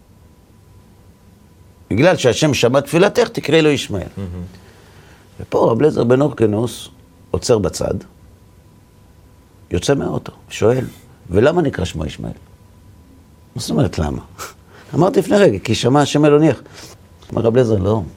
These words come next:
Speaker 1: שמע השם אל עונייך, זה עבר או עתיד?"
Speaker 2: שמע.
Speaker 1: שמע.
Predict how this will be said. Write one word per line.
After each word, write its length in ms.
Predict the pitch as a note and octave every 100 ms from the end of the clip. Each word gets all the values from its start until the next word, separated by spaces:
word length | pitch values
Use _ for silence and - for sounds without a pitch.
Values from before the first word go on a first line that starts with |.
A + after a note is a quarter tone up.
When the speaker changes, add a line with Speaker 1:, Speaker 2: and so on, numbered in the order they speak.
| - - - - - - - -
Speaker 1:
שמע 380 | - A2+ D3+ E3+
השם 280 | - D3+ D3
אל 120 | B2
עונייך, 400 | G#2+ A2+ A#2 E2
זה 200 | D2+ G2
עבר 160 | G#2 C3+
או 140 | B2+
עתיד?" 320 | E2+ F2+ E2 - - - - - -
Speaker 2:
שמע. 260 | - G2+ A#2+ E2 - _
Speaker 1:
שמע. 300 | - C3+ D#3+